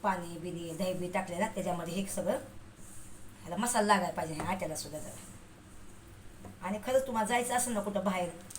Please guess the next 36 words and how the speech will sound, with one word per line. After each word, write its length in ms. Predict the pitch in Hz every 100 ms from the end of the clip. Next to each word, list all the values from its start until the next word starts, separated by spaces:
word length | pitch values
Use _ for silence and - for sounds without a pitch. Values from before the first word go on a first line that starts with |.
| - - -
आठ 200 | 180 190
दिवसासाठी, 600 | 202 196 185 185 175 170
दोन 220 | 190 208 196
दिवसासाठी, 600 | 208 196 - 190 - 165
तर 40 | 175
हे 140 | 175 196
तुम्ही 160 | 214 196
थेपलं 260 | 233 240 214
घेऊन 260 | 202 220 202
जाऊ 180 | 208
शकता 320 | 208 202 - 180
आणि 160 | 180
सं-, 200 | - 208 - - - -
संगती 380 | 254 240 240 262 - -
लोणचं 360 | 202 240 240 233
घेऊन 240 | 220 233
जावा, 280 | 196 - - - - - - - -
म्हणजे 140 | 175
ह्याच्यासंगं 380 | 190 202 202 196
तुम्ही 160 | 208 196
खाऊ 160 | 226 233
शकता 300 | 226 208 208
ना, 100 | 226 196 - - - - -
बरोबर 280 | 247 269 208
आहे 80 |
का 100 | 175
नाही? 120 | 160 - - -
हे 80 |
बघा, 200 | 151 - - - - - - -
मला 140 | 202
पाणी 260 | 202 269 262
टाकायची 300 | 262 240 226
पण 160 | - 240
गरज 220 | 233 214
नाही 140 | 190 180
पडली 320 | 190 151 160